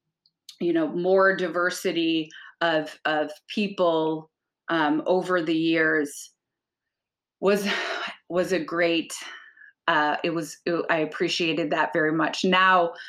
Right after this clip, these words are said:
um, you know, our clients and the work we do is, um, you know, the c-, you know, the clients find their attorneys. And so I'm very grateful that we have an immensely diverse client base, and that,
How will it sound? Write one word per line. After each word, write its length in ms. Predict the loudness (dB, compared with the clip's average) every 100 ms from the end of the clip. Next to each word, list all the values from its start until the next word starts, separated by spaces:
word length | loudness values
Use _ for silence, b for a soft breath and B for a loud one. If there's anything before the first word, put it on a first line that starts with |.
| B B
um, 420 | -2 2 2 0 -2
you 120 | 0
know, 160 | 0 2
our 220 | 2 0
clients 540 | 0 0 2 2 -2 -2
and 120 | -2
the 60 |
work 260 | 0 -2 -2
we 180 | -2 -2
do 400 | 0 0 2 0
is, 520 | 0 -2 -4 -8 -14 -10 -6
um, 500 | -4 0 0 -2 -8 _
you 140 | -2
know, 260 | -2 -4 -10 -12
the 180 | -4 -4
c-, 300 | -4 -4 -2
you 60 |
know, 240 | 0 -2 -6 _ -8
the 180 | -8 -8 -4
clients 420 | 2 2 2 0
find 320 | 0 2 2
their 160 | 2 2
attorneys. 520 | 0 2 2 2 -2
And 160 | 0 0
so 160 | 2
I'm 180 | 2 2
very 240 | 2 0
grateful 380 | 0 -2 -2 -4
that 120 | -4 -2
we 120 | -2
have 200 | -2 -4
an 100 | 0
immensely 600 | 0 0 -2 -4 -4 -6 B B B -8
diverse 420 | -4 -2 -2 -2
client 460 | -4 -2 0 -2 0
base, 440 | 0 0 -4 -12 B B -2
and 180 | 0 2
that, 240 | 2 0